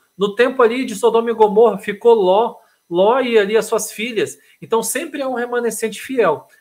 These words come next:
No tempo do fim, também há um remanescente que está lá em Apocalipse doze, dezessete. Eles guardam os mandamentos de Deus e têm um testemunho de Jesus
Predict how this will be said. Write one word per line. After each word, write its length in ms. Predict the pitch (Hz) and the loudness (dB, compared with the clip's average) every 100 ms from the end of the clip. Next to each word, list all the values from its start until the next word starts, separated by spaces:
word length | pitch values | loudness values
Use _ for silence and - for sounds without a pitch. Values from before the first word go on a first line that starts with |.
| _ | _
No 280 | 151 254 269 | -2 -2 0
tempo 240 | 240 240 | -2 0
do 100 | 220 | -6
fim, 380 | 208 220 233 - _ _ - | -4 -4 -4 -6 _ _ 0
também 340 | 240 190 190 | 2 2 2
há 40 | 208 | 2
um 80 | |
remanescente 640 | 208 214 220 240 226 226 - | 0 0 0 0 0 -2 -4
que 60 | |
está 140 | - 220 | -4 0
lá 120 | 185 | 0
em 40 | |
Apocalipse 560 | 180 196 196 175 175 151 | 0 -2 -2 -2 -4 -6
doze, 280 | 160 160 160 | -4 -4 -6
dezessete. 680 | 156 196 202 208 180 - _ _ _ _ _ - | -4 -4 0 0 0 -4 _ _ _ _ _ -12
Eles 360 | 160 160 185 160 | -6 -4 -4 -2
guardam 380 | 160 156 180 | 2 2 2
os 100 | 185 | -2
mandamentos 460 | 180 180 160 160 165 | -2 0 -2 -4 -8
de 100 | 185 | -6
Deus 260 | 151 160 175 | -4 -4 -4
e 40 | |
têm 140 | 170 | -8
um 40 | 165 | -6
testemunho 440 | 170 160 160 170 | -6 -6 -8 -10
de 60 | 151 | -4
Jesus 500 | 208 170 127 - | -2 -2 -6 -12